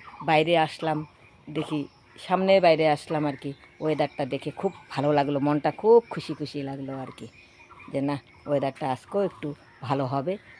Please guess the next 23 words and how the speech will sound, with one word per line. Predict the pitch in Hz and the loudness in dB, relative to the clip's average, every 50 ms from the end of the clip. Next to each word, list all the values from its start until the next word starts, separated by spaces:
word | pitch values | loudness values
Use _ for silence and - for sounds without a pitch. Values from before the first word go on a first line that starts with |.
| - | -2
মেঘলা | 147 143 131 143 139 139 135 | 0 0 2 0 0 0 0
মেঘলা, | 135 131 147 151 160 - | 0 0 0 0 -2 -2
ঠান্ডা, | - 143 131 123 123 123 120 - - - - - | -4 -4 -2 -2 -2 -4 -6 -10 -14 -16 -8 -4
গরম | 139 147 139 131 135 123 | -2 0 0 0 -2 -2
লাগবে | 120 110 117 120 120 113 110 | -4 -6 -8 -10 -10 -10 -10
না। | 110 - - - - - - - - - - | -14 -16 -18 -20 -20 -20 -20 -20 -20 -10 -6
ঠিক | 170 170 190 190 | 0 0 2 2
আছে | 180 214 202 180 | 2 0 0 0
বন্ধুরা, | 185 170 170 185 175 202 220 233 - - - - - 151 | 0 0 0 -2 -2 -2 -4 -4 -10 -18 -20 -16 -8 -6
আমি | 156 175 170 151 | -4 -4 -2 -2
তোমাদের | 180 170 170 165 151 170 156 - - - - - - - | -2 -4 -4 -4 -6 -6 -8 -10 -16 -20 -20 -20 -8 -4
দেখি | 170 170 - 175 160 151 - - - - 151 156 | -4 -2 -2 -2 -6 -6 -10 -16 -18 -10 -4 -4
গাছে | 165 151 - 170 165 156 | -4 -2 -2 -2 -4 -4
আজকে | 147 - - - 160 160 - - - - - | -4 -6 -8 -10 -10 -10 -12 -18 -20 -12 -4
কেমন | - 160 160 160 160 156 151 - | -2 -2 0 0 -2 -2 -4 -4
ফুল | - 160 151 135 - | -2 -2 -2 -2 -6
ফুটেছে, | - 147 - 156 143 - 147 147 - - - - - - - _ _ - - - | -8 -6 -6 -8 -8 -8 -14 -16 -14 -16 -14 -14 -14 -16 -18 _ _ -16 -6 -4
দেখাচ্ছি | 156 143 - 139 - - - - 139 - _ _ _ - | -4 -4 -4 -6 -6 -6 -10 -12 -12 -14 _ _ _ -6
তোমাদেরকে। | 139 139 135 123 127 120 123 - 139 131 - - - - - - - - - - - - _ _ _ _ _ _ _ _ _ _ _ _ _ _ - - - - - - 185 | -4 -2 -2 -2 -4 -8 -8 -10 -12 -12 -12 -16 -10 -8 -8 -6 -6 -8 -12 -14 -20 -20 _ _ _ _ _ _ _ _ _ _ _ _ _ _ -20 -20 -20 -16 0 4 6
এই | 185 185 180 165 156 | 8 8 8 6 4
দেখো | 147 - - 147 131 131 | 2 2 2 0 2 2
বন্ধুরা, | 135 131 127 131 117 117 120 - - - - - - - - - - - - - - - _ - | 2 2 2 0 -2 -4 -6 -10 -12 -14 -20 -20 -20 -20 -20 -16 -14 -14 -14 -14 -20 -20 _ -2
টপে | 165 156 - - | -2 -2 0 0